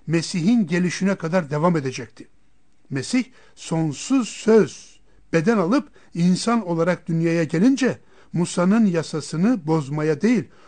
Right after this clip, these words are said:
onu tamamlamaya geldi. Mesih ise çarmıh üzerinde tüm insanların günahı için kusursuz bedenini kurban olarak sunduğu zaman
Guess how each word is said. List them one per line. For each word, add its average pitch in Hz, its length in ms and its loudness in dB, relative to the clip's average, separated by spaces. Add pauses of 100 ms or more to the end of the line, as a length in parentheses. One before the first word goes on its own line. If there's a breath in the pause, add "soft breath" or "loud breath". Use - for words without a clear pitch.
(140 soft breath)
onu 160 320 0
tamamlamaya 143 640 -4
geldi. 117 400 -12 (560)
Mesih 147 320 -6
ise 185 260 -6
çarmıh 165 380 -2
üzerinde 151 520 -2 (280 soft breath)
tüm 226 180 4
insanların 185 580 2
günahı 180 280 2
için 175 360 -2 (320 soft breath)
kusursuz 180 760 -2
bedenini 165 460 0
kurban 175 420 0
olarak 160 380 -2
sunduğu 147 320 -4
zaman 147 440 0